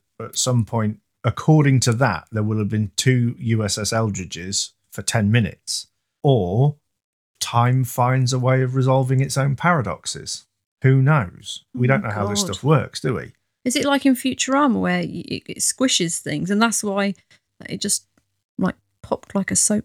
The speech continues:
Speaker 2: bubble or something?
Speaker 1: Maybe. Maybe that's what happened to some of the guys
Speaker 2: Or
Speaker 1: that
Speaker 2: maybe it just landed
Speaker 1: turned
Speaker 2: on
Speaker 1: out
Speaker 2: top.
Speaker 1: Inside Out.
Speaker 2: It just landed on top, went boof, and the
Speaker 1: Hmm.
Speaker 2: other one just is underneath it.
Speaker 1: But
Speaker 2: Or
Speaker 1: there was
Speaker 2: was.
Speaker 1: also, there was also bits about this that said that even some of the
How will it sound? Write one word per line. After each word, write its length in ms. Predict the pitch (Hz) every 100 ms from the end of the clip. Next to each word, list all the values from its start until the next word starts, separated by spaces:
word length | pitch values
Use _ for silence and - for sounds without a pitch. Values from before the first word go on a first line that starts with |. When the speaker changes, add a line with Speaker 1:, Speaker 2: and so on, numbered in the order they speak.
| _
Speaker 2:
bubble 280 | 165 165 139
or 80 | 165
something? 440 | - - - -
Speaker 1:
Maybe. 420 | - 95 113 95 107
Maybe 180 | 104 104
that's 200 | 101 -
what 100 | -
happened 240 | 98 107
to 100 | -
some 140 | - 107
of 60 |
the 80 | 104
guys 280 | - 98 101
Speaker 2:
Or 60 | 302
Speaker 1:
that 120 | 415
Speaker 2:
maybe 120 | 427
it 60 | 269
just 140 | -
landed 300 | 294 359 294
Speaker 1:
turned 40 |
Speaker 2:
on 120 | 226 226
Speaker 1:
out 60 |
Speaker 2:
top. 280 | - 302 175
Speaker 1:
Inside 160 | 98 110
Out. 220 | 127 - _ _ _
Speaker 2:
It 60 | -
just 140 | 247
landed 320 | 269 277 262 247
on 80 |
top, 140 | 240 220
went 300 | 180 180 180
boof, 580 | 208 180 - - - - -
and 100 | 208
the 60 |
Speaker 1:
Hmm. 40 | 233
Speaker 2:
other 120 | 208
one 260 | 180 170 180
just 220 | 170 - _ _ _ _ _ _ _
is 140 | 185
underneath 480 | 190 190 185 190 180
it. 160 | - - _ _ - - _
Speaker 1:
But 100 | 127
Speaker 2:
Or 40 | 123
Speaker 1:
there 80 | 135
was 140 | 135
Speaker 2:
was. 100 | 160
Speaker 1:
also, 380 | 151 147 135 135
there 140 | 139
was 120 | 127 143
also 240 | 147 139
bits 260 | 123 117 117
about 280 | 110 113 117
this 160 | 104
that 160 | - 110
said 360 | - 117 104 117
that 220 | 113 -
even 480 | 127 123 117 117 110
some 260 | - 123 117
of 120 | 107
the 420 | 113 104 101